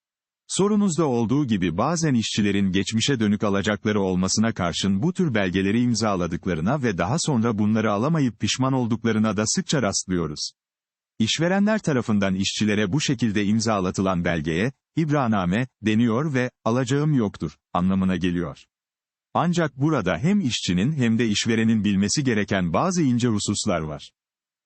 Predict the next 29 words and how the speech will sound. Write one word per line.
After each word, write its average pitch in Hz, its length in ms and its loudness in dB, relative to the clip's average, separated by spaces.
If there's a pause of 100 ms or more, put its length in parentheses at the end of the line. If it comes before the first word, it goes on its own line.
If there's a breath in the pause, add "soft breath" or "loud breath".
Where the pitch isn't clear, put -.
(120)
Sadece 170 560 0
imza 123 360 0
atmak 113 400 -2
yeterli 117 460 0
değil. 98 240 -2 (360)
Bir 185 160 2
ibranamenin 117 960 0
sadece 180 420 0
imzalanması 107 720 0
geçerli 101 420 0
olduğunu 113 440 0
göstermez. 95 680 -2 (340)
Geçerli 196 420 0
sayılması 127 540 0
için 98 360 0
bazı 170 300 0
şartlar 110 420 0
var. 80 300 -4 (240)
Öncelikle 123 560 0
işçinin 123 420 0
alacağının 107 580 0
olmadığını 110 640 0
belirttiği 101 500 0
kalemlerin 98 600 0
ayrı 117 280 0
ayrı 156 220 0
ibranamede 123 840 0
belirtilmesi 95 640 0
gerekli. 87 460 -4